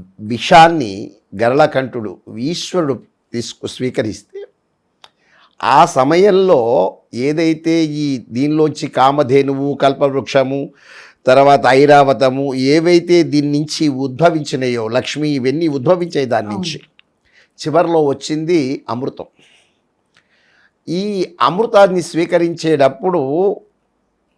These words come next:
Speaker 1: అక్కడ ప్రత్యక్ష సాక్షిగా ఉన్నవాడు సూర్య భగవానుడు. ఎందుకంటే మూడు వందల అరవై ఐదు రోజులు ఉంటాడు ఆయన. ఆదిత్యులు ఎప్పుడూ ఉండేవారు,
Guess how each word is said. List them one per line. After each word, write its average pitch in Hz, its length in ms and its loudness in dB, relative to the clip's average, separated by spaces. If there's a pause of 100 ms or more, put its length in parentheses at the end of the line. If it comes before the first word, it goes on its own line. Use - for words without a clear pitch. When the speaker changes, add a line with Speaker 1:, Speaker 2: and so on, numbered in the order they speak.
(220)
Speaker 1:
అక్కడ 170 320 2
ప్రత్యక్ష 156 680 0
సాక్షిగా 160 540 0
ఉన్నవాడు 139 460 0
సూర్య 139 320 -4
భగవానుడు. 107 600 -6 (200)
ఎందుకంటే 147 480 -2
మూడు 147 260 -2
వందల 151 240 2
అరవై 139 220 2
ఐదు 143 180 2
రోజులు 143 260 0
ఉంటాడు 135 520 -4 (420)
ఆయన. 139 440 2 (320)
ఆదిత్యులు 151 600 2
ఎప్పుడూ 139 400 0
ఉండేవారు, 156 720 2